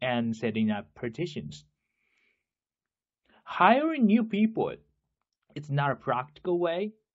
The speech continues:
to solve the problem of workforce shortage. That's why we need to keep introducing A I to take place what people originally do.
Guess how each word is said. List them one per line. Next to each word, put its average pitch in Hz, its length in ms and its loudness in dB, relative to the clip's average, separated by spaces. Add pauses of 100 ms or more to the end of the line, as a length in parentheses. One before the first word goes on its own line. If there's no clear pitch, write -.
to 135 140 -8
solve 117 300 -6
the 117 80 -2
problem 120 600 -2
of 110 380 -2
workforce 113 600 -2
shortage. - 640 -8 (460)
That's 147 280 2
why 143 500 4
we 135 220 -2
need 139 280 -4
to 135 80 -4
keep 143 500 -6
introducing 127 800 -6
A 123 160 0
I 120 340 2 (300)
to 135 80 -6
take 131 400 -6
place 131 400 -4 (240)
what 139 280 -6
people 147 540 -2
originally 139 720 0
do. 107 380 -6